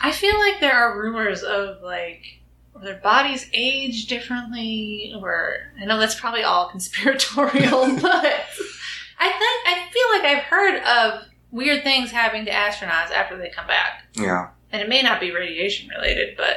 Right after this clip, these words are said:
Speaker 1: I
Speaker 2: Well,
Speaker 1: don't think they all just came back hunky-dory.
Speaker 2: Well, sure. I mean, I'm sure there's gotta be some kind of P T S D, not, like, on the level of
Speaker 1: Yeah.
Speaker 2: fighting in a war, but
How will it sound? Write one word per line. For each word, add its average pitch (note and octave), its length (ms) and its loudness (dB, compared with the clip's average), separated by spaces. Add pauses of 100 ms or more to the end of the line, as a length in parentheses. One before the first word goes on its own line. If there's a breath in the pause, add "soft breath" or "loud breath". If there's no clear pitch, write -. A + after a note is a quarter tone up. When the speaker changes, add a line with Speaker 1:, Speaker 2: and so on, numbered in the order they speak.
(380)
Speaker 1:
I - 60 0
Speaker 2:
Well, F4+ 180 4
Speaker 1:
don't F4 80 -12
think E4+ 300 -2
they C4+ 180 4
all A3+ 320 4
just A3 220 -6
came G3 180 -4
back E3+ 280 -6
hunky-dory. - 960 -10 (120)
Speaker 2:
Well, - 120 -6
sure. B2 280 4
I A2+ 80 2
mean, A2 140 -2
I'm G#2 100 2
sure E3 220 0
there's G#2 180 4
gotta G#2+ 240 2
be F#2 80 -2
some G#2 220 -4
kind F#2+ 260 0
of F2 240 0 (440)
P A#2+ 160 -2
T A#2 180 0
S G2 180 2
D, G2+ 640 -4
not, A2+ 260 2
like, G2 160 2
on G2 100 2
the F#2 80 0
level F2+ 380 0
of E2+ 380 -4 (280)
Speaker 1:
Yeah. E3 360 -10
Speaker 2:
fighting - 520 -2
in F2+ 100 -4
a F2 100 -2
war, G#2+ 320 2
but G2 320 2